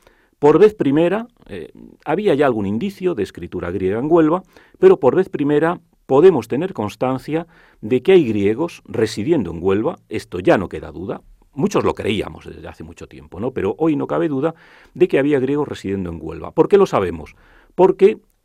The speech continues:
han aparecido dos, eh, cerámicas fabricadas localmente en Huelva, son cerámicas de Huelva, eh, no son importaciones, son cerámicas grises locales, y en dos de ellas han aparecido sendos, eh, grafitos griegos, que además son muy interesantes.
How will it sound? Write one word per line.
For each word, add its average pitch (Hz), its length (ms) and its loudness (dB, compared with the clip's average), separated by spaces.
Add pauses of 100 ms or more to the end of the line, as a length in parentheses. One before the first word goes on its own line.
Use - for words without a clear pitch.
han 143 140 2
aparecido 180 720 0
dos, 120 560 2
eh, 98 340 -8
cerámicas 160 760 0 (200)
fabricadas 113 680 2
localmente 95 540 0
en 82 100 -12
Huelva, 120 260 -6
son 101 180 -6
cerámicas 104 520 -4
de 87 80 -12
Huelva, 135 380 -2 (500)
eh, 95 320 -6
no 127 160 0
son 98 140 -6
importaciones, 165 720 -4
son 87 320 -16
cerámicas 90 460 -12
grises 123 300 -4
locales, 156 460 -2 (560)
y 196 120 4
en 151 100 4
dos 196 160 4
de 160 100 0
ellas 165 260 -2
han 170 100 -4
aparecido 151 560 -4
sendos, 147 680 -4
eh, 110 220 -4
grafitos 104 560 -8
griegos, 73 480 -16 (320)
que 139 80 -2
además 190 240 4
son 202 140 2
muy 147 100 2
interesantes. 123 640 -4